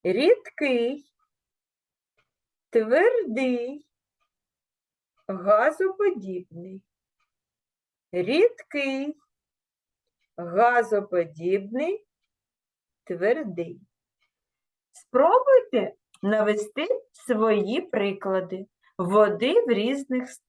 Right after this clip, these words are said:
станах. Трішки відпочинемо.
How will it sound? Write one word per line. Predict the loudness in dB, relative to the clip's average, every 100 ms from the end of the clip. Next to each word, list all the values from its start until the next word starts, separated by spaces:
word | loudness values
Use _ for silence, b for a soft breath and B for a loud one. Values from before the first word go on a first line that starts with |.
| _ _ _
станах. | -20 _ -4 -4 -6 -16 _ _ _ _ _ _ _ _ _ _ _ _ _ _ _ _ _ _ _
Трішки | -4 0 0 -2 -4 -2
відпочинемо. | -2 -4 0 0 0 -8 -6 -6 -8 -10 -12 -16